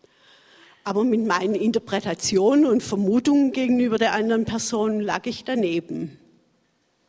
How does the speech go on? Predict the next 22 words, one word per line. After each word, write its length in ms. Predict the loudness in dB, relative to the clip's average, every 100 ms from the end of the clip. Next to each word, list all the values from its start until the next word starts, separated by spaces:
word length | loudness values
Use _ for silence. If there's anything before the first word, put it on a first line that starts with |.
| _
So 240 | -6 -4
hatten 200 | -2 -2
wir 120 | 0 0
uns 180 | -2
entschuldigen 680 | -4 -4 0 0 0 0 0
können 440 | 0 -2 0 -2 -2
und 220 | -4 -4
einander 380 | -2 0 0 -2
vergeben. 680 | -4 -6 -4 -4 -2 -6 -8 _ _ _ _ _ _ _ _ _ _ _ _ _ _ _ -4
Und 160 | -2
wir 140 | 0 0
hatten 180 | 0 0
eine 220 | 0 -2
Vereinbarung 760 | -4 -2 0 2 2 2 0
getroffen, 680 | -2 -10 -8 -8 -6 -6 -4
wie 160 | -4 -2
wir 320 | 0 0 -4 -12 -20 -10
miteinander, 560 | -6 -4 -2 -2 -2 -6 -6
wie 200 | -6 -4
wir 120 | -2
es 160 | -2 -2
so 300 | -2 -2